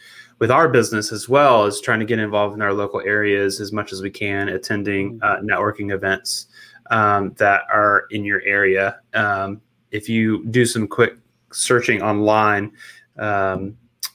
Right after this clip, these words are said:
Speaker 1: uh, even on Facebook, you'll actually find some of those groups that are there for you to be able to attend, just to get involved, to get your name out there a little bit more.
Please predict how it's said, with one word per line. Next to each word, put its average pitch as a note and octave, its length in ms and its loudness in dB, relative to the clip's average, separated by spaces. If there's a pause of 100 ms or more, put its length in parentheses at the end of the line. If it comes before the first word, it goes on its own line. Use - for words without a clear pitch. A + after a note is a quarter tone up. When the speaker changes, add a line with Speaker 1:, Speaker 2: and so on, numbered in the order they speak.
Speaker 1:
uh, G#2+ 240 0
even A#2+ 180 0
on G#2 120 -2
Facebook, A2 640 -2
you'll A2+ 160 4
actually G2+ 240 -2
find G#2+ 480 0
some - 140 -8
of G#2 60 -2
those G2 100 -4
groups A2 420 -4
that G2+ 160 0
are F#2+ 220 0
there B2 460 4
for - 160 -6
you A2 140 2
to - 100 -12
be G#2+ 100 0
able G2+ 160 0
to G2+ 140 -2
attend, G2 320 -4
just - 180 -10
to G#2 80 -14
get G#2 180 2
involved, G2 380 0
to - 60 -16
get - 180 -8
your G2 80 -6
name G2 200 -2
out F#2 180 -8
there F#2+ 100 0
a - 20 2
little F#2 180 0
bit F#2 60 -4
more. F#2 320 -6